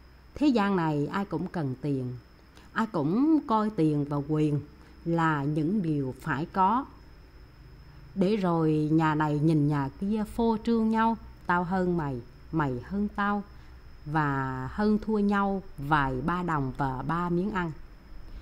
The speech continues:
Người ta thèm khát cái thực tế hữu hình, nhưng người ta không biết rằng đời sống của linh hồn cũng đói khát lắm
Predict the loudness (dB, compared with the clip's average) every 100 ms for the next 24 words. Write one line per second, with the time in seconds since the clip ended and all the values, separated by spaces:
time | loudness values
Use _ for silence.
0 | -16 -4 2 4 4 4 4 2 2 2
1 | 0 -4 -6 -2 0 0 -2 -8 -6 -2
2 | 2 2 2 2 0 -2 -4 -8 -10 -2
3 | 2 4 4 2 0 -2 -2 -2 -2 0
4 | 0 -2 -4 -4 -4 -6 -12 -4 0 2
5 | 0 0 2 2 2 2 2 2 0 0
6 | 0 0 -2 -4 -6 -4 -4 -4